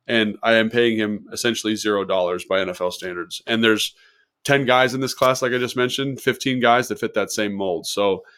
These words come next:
again, it, it's, to me, if, if you want to address, there's certain positions you want to address, address in the draft this year. I think offensive line, I think receiver, and I think running back for this kind of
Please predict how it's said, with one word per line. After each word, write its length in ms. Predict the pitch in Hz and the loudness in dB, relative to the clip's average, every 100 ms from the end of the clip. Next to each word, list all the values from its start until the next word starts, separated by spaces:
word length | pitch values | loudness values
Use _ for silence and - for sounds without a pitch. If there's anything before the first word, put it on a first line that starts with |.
| _ _ - | _ _ -12
again, 460 | - 127 120 110 | -4 2 4 4
it, 120 | 104 104 | 2 2
it's, 460 | 117 - - - - - | -2 -2 -8 -8 -12 -2
to 80 | |
me, 340 | 131 143 151 131 | 4 6 6 4
if, 180 | 110 120 | 2 -4
if 120 | 107 | -4
you 120 | 131 | 2
want 140 | 131 | 4
to 120 | 123 113 | 4 2
address, 420 | 110 123 113 - | 4 2 2 0
there's 180 | 120 170 | 0 2
certain 180 | 160 | 0
positions 440 | 131 123 131 127 107 | -2 -2 -2 -4 -4
you 100 | 104 | 0
want 180 | 104 110 | 0 2
to 100 | 107 | 0
address, 360 | 107 107 - 95 | 2 0 -2 -10
address 360 | 104 107 101 - | -4 -2 -2 -4
in 80 | 104 | -6
the 40 | |
draft 360 | 95 95 98 104 | -2 -2 -2 -6
this 180 | - | -4
year. 240 | 101 107 107 | 0 0 0
I 340 | _ _ _ - | _ _ _ -6
think 140 | 101 | 2
offensive 420 | 104 95 98 92 | 2 2 -4 -6
line, 480 | 98 110 110 110 107 - - _ | 0 2 4 2 0 -6 -20 _
I 40 | 104 | -6
think 160 | 98 | -6
receiver, 680 | - - 120 110 110 104 - _ - | -8 -2 0 2 4 2 0 _ -8
and 80 | 104 | 0
I 40 | |
think 160 | 117 98 | 0 2
running 280 | 110 120 107 | 2 2 4
back 380 | 107 101 - - | 2 2 -4 -10
for 160 | - 107 | -4 -2
this 200 | 110 - | -2 0
kind 220 | 120 110 | 0 0
of 260 | 101 - | -4 -8